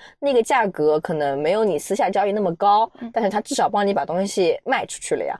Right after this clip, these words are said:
Speaker 2: 嗯，对。
Speaker 1: 当你的东西闲置在家里的时候，他一分钱也派不上用场。当你可以卖出去的时候，你至少可以换回一部分的价值。
Speaker 2: 是的，是的。
Speaker 1: 我发现很有意思的一点是，当我们问朋友们他们有没有什么很激烈的东西的时候，大家都说有；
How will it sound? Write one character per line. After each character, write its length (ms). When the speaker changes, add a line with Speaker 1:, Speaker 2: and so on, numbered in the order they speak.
Speaker 2:
嗯， 280
对。 320
Speaker 1:
当 220
你 140
的 400
东 120
西 120
闲 180
置 80
在 100
家 200
里 40
的 60
时 160
候， 100
他 120
一 80
分 160
钱 160
也 80
派 120
不 60
上 140
用 180
场。 260
当 480
你 80
可 80
以 60
卖 120
出 80
去 140
的 20
时 80
候， 60
你 40
至 60
少 100
可 120
以 40
换 160
回 140
一 60
部 80
分 120
的 80
价 240
值。 280
Speaker 2:
是 160
的， 160
是 140
的。 120
Speaker 1:
我 120
发 140
现 100
很 140
有 100
意 80
思 140
的 80
一 80
点 220
是， 120
当 160
我 60
们 380
问 400
朋 180
友 160
们 420
他 140
们 180
有 120
没 100
有 80
什 100
么 300
很 160
激 120
烈 60
的 40
东 100
西 60
的 60
时 40
候， 80
大 80
家 60
都 100
说 160
有； 240